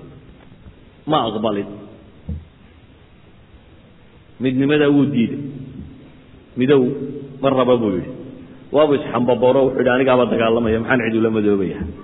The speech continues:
Laakiin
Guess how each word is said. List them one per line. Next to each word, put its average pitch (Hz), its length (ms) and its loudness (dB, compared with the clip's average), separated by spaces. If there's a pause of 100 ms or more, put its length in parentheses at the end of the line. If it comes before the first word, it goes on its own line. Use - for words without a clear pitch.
(2500)
Laakiin 139 500 2